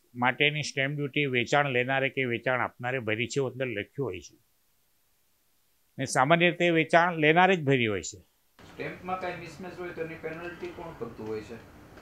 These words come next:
Speaker 1: લેનાર જ ભરે ને, જેની ગોદડી ભીની થાય તેને ઊભા થવું પડે.
Speaker 2: આ, આની પહેલાંનો લેટર વહેલાનો હતો.
Speaker 1: હા.
Speaker 2: આની પહેલાંનો લેટર વહેલાનો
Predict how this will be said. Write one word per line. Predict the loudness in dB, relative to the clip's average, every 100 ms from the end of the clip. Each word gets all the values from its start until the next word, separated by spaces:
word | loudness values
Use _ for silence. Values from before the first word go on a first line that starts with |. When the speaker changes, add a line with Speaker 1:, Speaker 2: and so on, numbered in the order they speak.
| -14 2
Speaker 1:
લેનાર | 4 6 8 6
જ |
ભરે | 6 4 4
ને, | 0
જેની | 4 8 8 6
ગોદડી | 6 4 6 6
ભીની | 8 8
થાય | 10 8
તેને | 8 8 10
ઊભા | 10 12
થવું | 10 10
પડે. | 8 6 2 -2 -2
Speaker 2:
આ, | 0
આની | 0 0 0 0
પહેલાંનો | 2 0 0 0
લેટર | -2 -2 0
વહેલાનો | 2 4 4 2 2
હતો. | 0 2 0 2
Speaker 1:
હા. | 4 4 0 -2 -2 0 0 0 0 0 0 -2 -4 -10 -10 -8 -10 -6 -4
Speaker 2:
આની | -4 -4
પહેલાંનો | -4 -4 -2
લેટર | -2 -2 0 -2 -2
વહેલાનો | 2 4 4 4